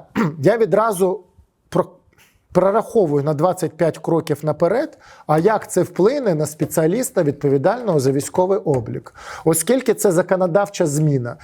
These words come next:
якої немає у нас в порядку чотирнадцять вісімдесят сім, з яким працює безпосередньо спеціаліст з військового обліку, то по факту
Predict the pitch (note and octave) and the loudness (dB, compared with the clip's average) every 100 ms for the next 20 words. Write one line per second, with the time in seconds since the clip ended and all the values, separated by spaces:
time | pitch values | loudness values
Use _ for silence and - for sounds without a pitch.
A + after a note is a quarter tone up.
0 | - - D#3+ E3 G#3+ G3+ F3+ F#3+ F#3+ E3 | -10 0 0 2 2 4 2 2 2 2
1 | C#3 - D#3+ F3 D#3+ - - D3 C3 D#3 | 2 0 0 0 0 -2 -4 -2 0 0
2 | D3 E3+ F3 F3 D3+ - D3 D3 D#3+ D3+ | 2 2 2 0 -6 -8 -4 -2 0 0
3 | C#3 D3 C#3+ D3+ C#3+ - E3 - B3+ C4 | -2 -4 -4 -2 -2 0 -2 -2 -2 0
4 | C#3+ D3+ E3 - D#3 D3+ D3+ C3 C3 - | 0 0 0 2 0 2 0 0 -2 -6
5 | C3+ D#3 C#3 B2 A#2 - B2 D3 C3+ A2+ | -2 0 0 -2 -8 -6 -2 0 0 -2
6 | B2 - - C#3 A#2 A#2+ A#2+ - - - | -4 -4 0 0 0 -6 -10 -10 -12 -14
7 | - _ - F#3 F3+ F3+ - - - F3 | -20 _ 0 2 2 -2 -8 -12 -2 -2
8 | G#3+ B3 - E3+ | 0 -2 -2 -4